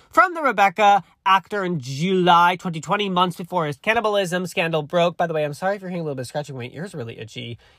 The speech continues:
You know what's really weird? And I don't know what's going on. I'm having, like, some type of allergy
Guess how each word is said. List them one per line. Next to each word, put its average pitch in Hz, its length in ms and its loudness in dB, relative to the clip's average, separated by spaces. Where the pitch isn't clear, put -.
You 320 60 -6
know - 20 -4
what's 466 140 -2
really 269 240 2
weird? 185 320 4
And 190 60 -8
I 190 40 -4
don't 254 80 -6
know 339 100 -4
what's 240 140 -4
going 196 180 -2
on. 170 200 0
I'm 151 100 -4
having, 269 320 -6
like, 370 120 -4
some 196 180 -2
type 190 160 -2
of 175 80 -4
allergy 170 720 0